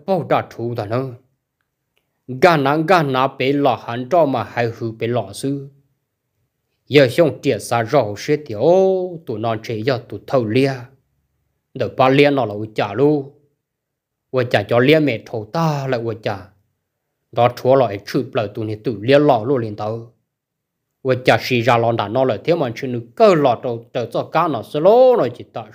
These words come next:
xin tao giờ xong triệt thì đi chú, cho trong chồng tao. Cha long phỏ tao nhanh chán tao trâu bể chính giết trâu bia. Lọ yên giờ tụi tử lia tụi chỉ thầy liên tao nó lọ tí túp long bự yên bể lọ họ.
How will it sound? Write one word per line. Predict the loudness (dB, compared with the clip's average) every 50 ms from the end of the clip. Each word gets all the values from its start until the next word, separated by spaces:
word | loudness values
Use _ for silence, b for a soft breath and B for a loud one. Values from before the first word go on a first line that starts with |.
| -18
xin | -18 -16 -14
tao | -12 -10 -10 -10
giờ | -8 -8 -8 -8 -8
xong | -8 -8 -8 -8 -8 -12 -14 _ _ _ _
triệt | -4 -4 -4 -4 -4
thì | -6
đi | -6 -8 -8 -10 _ -2
chú, | 0 0 0 -2 -4 -10 _ _ _ -8
cho | -4 -4 -4 -4
trong | -8 -12 -12 -6
chồng | -4 -4 -4 -4 -6
tao. | -12 -16 -18 -18 -20 _ _ _ _ _ _ _ _ _ _ _ _ _ _ _ _ _ 0
Cha | 4 4 6 6
long | 4 2 0 -2 -4 -6
phỏ | -6 -6 -6 -6
tao | -6 -4 -4 -2
nhanh | -2 -2 -4 -4 -4 -2
chán | 0 0 0 0 -2
tao | -6 -8
trâu | -6 -6 -8 -8 -8 -8 -8
bể | -8 -8 -8 -8 -10
chính | -12 -10 -10 -10 -6 2
giết | 4 4 4 4 0 -4 0
trâu | 2 2 2 0 -4 0
bia. | 2 4 4 4 0 -6 -16 -20 _ _ _ _ _ _ _ _ _ _ _ _ _
Lọ | -4 2 4 4 4
yên | 6 4 2 2 2
giờ | 2 0 0 -4
tụi | -8 -8 -8 -8 -6
tử | -4 -4 -4 -4
lia | -2 0 0 0
tụi | 0 -2 -10 -10
chỉ | -12 -16 -12 -8
thầy | -6 -6
liên | -4 0 0 2 2 2 0 -2
tao | -6 -8
nó | -8 -8 -8 -6
lọ | -4 -2 -2 -4 -4 -8 _ -8
tí | -6 -6 -6 -6 _ _ 2
túp | 4 4 4 4 0 -2 0
long | 0 0 0 -2 -6
bự | -8 -8 -10 -12 -14
yên | -10 -8 -6 -6 -8 -10
bể | -12 -12
lọ | -8 -2 -2 0 -2 -2 -4 -10
họ. | -14 -14 -14 -16